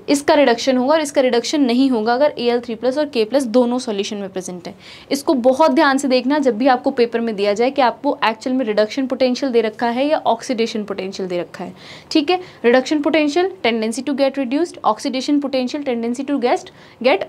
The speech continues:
oxidized, बस एक लाइन याद रखनी है, बाकी सब उसी से बैठ करके एग्जाम में सोचो, हर चीज़ रट के जाओगे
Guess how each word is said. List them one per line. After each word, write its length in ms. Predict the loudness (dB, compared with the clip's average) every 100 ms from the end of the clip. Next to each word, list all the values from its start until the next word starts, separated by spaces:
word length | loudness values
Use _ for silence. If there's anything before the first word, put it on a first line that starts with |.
| 0
oxidized, 560 | 0 0 -2 -2 -6 -2
बस 300 | 0 0 -4 0
एक 220 | 0 2
लाइन 200 | 2 2
याद 220 | 2 0
रखनी 200 | -2 0
है, 80 | 0
बाकी 300 | 2 0 0
सब 200 | -2 -2
उसी 200 | -2 -4
से 140 | -2 -2
बैठ 260 | 0 -2
करके 240 | -2 -4 -4
एग्जाम 300 | -2 -2 -2
में 100 | -6
सोचो, 320 | -8 -8 -6
हर 180 | -2 -2
चीज़ 240 | -2 -2
रट 140 | -2 -2
के 120 | -4
जाओगे 400 | 0 2 2 -2